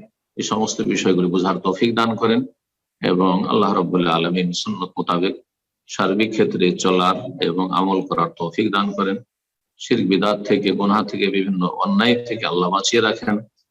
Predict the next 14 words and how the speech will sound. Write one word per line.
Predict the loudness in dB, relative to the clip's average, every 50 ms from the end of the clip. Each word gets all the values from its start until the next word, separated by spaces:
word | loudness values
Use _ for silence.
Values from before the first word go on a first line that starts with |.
| _ _ _
দুনিয়া | 0 2 2 4 4 4 2
আখিরাতে | 0 0 -2 -2 -2 -2 0 0 -2
আল্লাহ | 0 0 0 -2 -2
রাব্বুল | -4 -4 -4 -2 0
আপনাদের | 0 -2 -4 -6 -10 -10 -10 -10 -10
সকলের | -10 -12 -12 -6 -6 -2 -2 -2 -4 -6 -14 -20 _ _ _ _ -2
বরকত | -2 -2 -2 0 -2 -2 0
দান | 2 0 0 0 0
করেন। | -2 0 0 0 0 -2 -4 -12 -18 _ _ _ _ _ _ _ _ _
আল্লাহ | -2 0 0 2 2
রাব্বুল | 2 2 0 0 0 0 2
আলামিন | 2 2 0 0 0 0 2 2 2 0 0 -4 -6
হেফাজত | -8 -6 -2 0 0 2 2 2 0 2
করেন। | 0 2 2 2